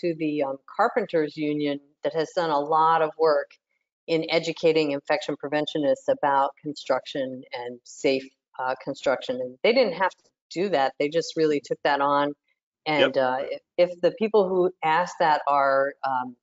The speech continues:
Speaker 1: apic members, they should see about how, how to reach out to the, uh, Carpenters Union about getting that training. They offer some pretty good programs for free to infection prevention and control folks.
Speaker 2: Yes, yeah, the training is excellent.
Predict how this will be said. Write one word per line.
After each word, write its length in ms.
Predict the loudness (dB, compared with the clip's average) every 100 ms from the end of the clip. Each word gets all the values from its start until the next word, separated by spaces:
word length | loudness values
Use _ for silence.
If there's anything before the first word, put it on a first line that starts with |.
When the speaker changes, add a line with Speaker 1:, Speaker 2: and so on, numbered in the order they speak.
| _ -20 -20 _ 0
Speaker 1:
apic 340 | 2 2 0 0
members, 600 | -2 -2 -2 -2 -2 -2
they 180 | -4 -4
should 300 | -6 -8 -8
see 240 | -8 0 0
about 300 | 2 0 0 _ -4
how, 140 | -4 -6 _
how 100 | -2
to 100 | -2
reach 260 | -2 -6 -2
out 300 | 2 2 0 -4 -16 -8
to 240 | -6 -6 -6
the, 300 | -8 -6 -6
uh, 140 | -6 -10 _ _ _ _ _ _ _ _ 0
Carpenters 500 | 0 2 -2 -4 -2
Union 420 | -2 0 -2 -4 _ _ _ _ _ -6
about 300 | 0 0 0
getting 280 | 0 -2
that 180 | -4 -6
training. 360 | -8 -6 -4 -2
They 120 | -2
offer 560 | 0 0 2 2 2 -2 _ _
some 200 | -8 -6
pretty 220 | -2 -4 0
good 200 | -2 -2
programs 540 | -2 0 0 -2 -8 -2
for 200 | -2 0 -2
free 240 | -2 -2 -2
to 80 | -4
infection 420 | -4 -8 -6 -10
prevention 440 | -8 -8 -10 -12
and 80 | -16
control 360 | -18 -12 -8 -6 -6
folks. 340 | -10 _ -20 _
Speaker 2:
Yes, 500 | -10 -4 -4 -4 -4
yeah, 160 | -2 0
the 100 | -2
training 320 | -2 0 0
is 100 | 0
excellent. 420 | 0 -2 -4 -10